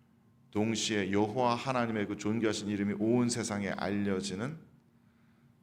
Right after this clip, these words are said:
중요한 순간이 되는 거예요. 하나님께서는 저렇게 하나님 당신의 이름을 알리는데 굉장한 열심을 가지고 계세요. 그래서 조나단 에드워즈는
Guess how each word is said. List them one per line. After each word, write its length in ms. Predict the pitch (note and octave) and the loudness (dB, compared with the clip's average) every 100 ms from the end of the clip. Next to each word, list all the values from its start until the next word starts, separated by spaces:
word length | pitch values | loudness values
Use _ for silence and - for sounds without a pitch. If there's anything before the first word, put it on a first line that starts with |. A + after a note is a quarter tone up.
| _ - - - - - - _ | _ -20 -20 -20 -20 -20 -20 _
중요한 420 | - G#2+ A2 G#2 F#2 | -6 0 2 2 0
순간이 460 | - A#2 G2+ G2+ | -2 -2 0 0
되는 260 | G2 E2+ E2 | -2 -2 -2
거예요. 280 | D#2+ F2 - - _ _ _ _ _ _ _ _ _ _ _ _ _ _ _ _ _ - - - - | -6 -12 -18 -20 _ _ _ _ _ _ _ _ _ _ _ _ _ _ _ _ _ -16 -16 -14 -2
하나님께서는 520 | C3 C3+ B2 A#2 B2 | 2 4 2 4 2
저렇게 440 | A2 G#2+ G#2+ A#2+ A#2+ - - - _ _ _ _ _ _ | 2 0 0 -2 -2 -12 -20 -20 _ _ _ _ _ _
하나님 340 | - C#3 C#3 | 0 2 2
당신의 640 | C#3 G#2 B2+ - C3+ B2+ A2+ | 2 0 0 0 0 0 0
이름을 720 | B2+ B2+ C3+ C3 B2 A2 - - | 0 2 2 4 4 2 0 -4
알리는데 1120 | G2 A#2 B2 A#2+ A2 G#2 F#2+ F#2 F2 E2+ D#2+ - - - _ _ _ _ _ _ _ _ _ | -2 2 2 2 0 0 0 0 -2 -4 -8 -14 -20 -20 _ _ _ _ _ _ _ _ _
굉장한 480 | - F2 G2+ A2+ A#2+ | -12 -4 2 4 4
열심을 420 | G2+ G2+ G2+ G#2 | 2 2 0 -2
가지고 340 | G2+ F2+ E2+ F2+ | -2 -4 -6 -6
계세요. 320 | E2+ - D#2 F2+ - | -6 -6 -8 -10 -10
그래서 220 | G2 - | -10 -4
조나단 540 | G#2+ G#2+ G2+ F#2 G2 - | -2 -2 -2 -4 -6 -4
에드워즈는 540 | G2+ G2 F#2 G2 G2+ | -4 -4 -6 -6 -6